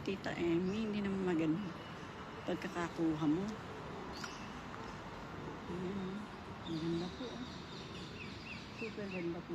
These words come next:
talaga. Ay, ang langaw po. <laughs> Ang langaw. Ah, marami pong nangangagat na langaw.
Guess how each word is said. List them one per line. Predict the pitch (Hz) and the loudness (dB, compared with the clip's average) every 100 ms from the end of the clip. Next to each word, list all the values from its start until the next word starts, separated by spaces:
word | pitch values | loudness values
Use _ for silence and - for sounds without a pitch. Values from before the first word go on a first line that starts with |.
| 170 | 0
talaga. | 170 170 147 160 - - - - - - - - - - - - - - - - 180 | 0 2 0 -2 -6 -8 -10 -8 -8 -8 -8 -10 -8 -8 -8 -8 -8 -8 -6 -2 2
Ay, | 202 | 4
ang | 190 180 | 6 6
langaw | 170 156 151 147 - | 6 6 6 4 2
po. | - 208 - 139 139 160 160 | -2 -2 -2 2 8 8 8
<laughs> | 139 381 381 311 - | 6 4 4 4 6
Ang | 180 175 165 | 10 10 10
langaw. | 156 147 147 160 165 170 - - - - - - - - - - 165 | 6 2 2 2 2 2 -2 -8 -10 -10 -6 -2 -2 -2 -2 0 2
Ah, | 165 165 180 - - - - - - - 185 | 2 2 0 0 -2 -2 -2 -2 -2 0 4
marami | 180 180 | 6 4
pong | - 190 | 6 6
nangangagat | 185 185 180 175 180 - | 8 8 10 8 6 4
na | 180 | 4
langaw. | 175 165 160 180 180 | 6 6 6 6 4